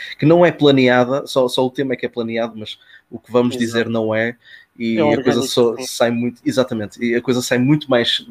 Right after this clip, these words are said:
Speaker 1: orgânica, sai muito mais natural e, e é muito mais satisfatória. Portanto, hum, meus caros, eu agradeço imenso a vossa presença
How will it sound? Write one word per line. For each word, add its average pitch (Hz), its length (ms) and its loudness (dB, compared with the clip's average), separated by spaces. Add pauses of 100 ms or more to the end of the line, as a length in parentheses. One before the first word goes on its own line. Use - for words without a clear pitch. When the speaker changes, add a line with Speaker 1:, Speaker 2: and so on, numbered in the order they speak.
Speaker 1:
orgânica, 113 540 -4 (160)
sai 113 160 0
muito 120 240 -2
mais 113 160 0
natural 110 440 -2 (420)
e, 107 640 -2
e 110 40 4
é 113 40 2
muito 120 280 2
mais 113 300 2
satisfatória. 101 720 -6
Portanto, 123 840 2
hum, 123 360 2
meus 139 260 2
caros, 127 360 2
eu 131 140 4
agradeço 123 600 -2 (280)
imenso 147 720 2 (320)
a 113 60 -8
vossa 113 260 -6
presença 110 580 -8